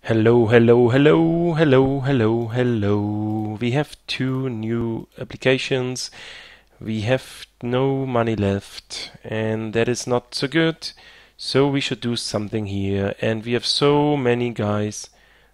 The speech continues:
that don't do anything. The only problem is, what actually is missing here is when you added them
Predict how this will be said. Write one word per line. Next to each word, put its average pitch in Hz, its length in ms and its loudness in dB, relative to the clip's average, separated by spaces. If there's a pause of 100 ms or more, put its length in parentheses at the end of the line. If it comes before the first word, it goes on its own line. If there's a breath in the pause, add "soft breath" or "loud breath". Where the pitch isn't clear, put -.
(160)
that - 320 -4
don't 113 500 0 (100)
do 104 460 -6 (400)
anything. 120 880 -2 (1600 soft breath)
The 123 120 0
only 165 140 4
problem 131 380 0
is, - 340 -2 (240)
what - 300 -2
actually 151 300 0
is 117 120 -6
missing 135 380 -2
here 113 180 0
is 127 320 -4
when 120 380 2
you 135 220 -6 (200)
added 147 320 2
them 113 360 2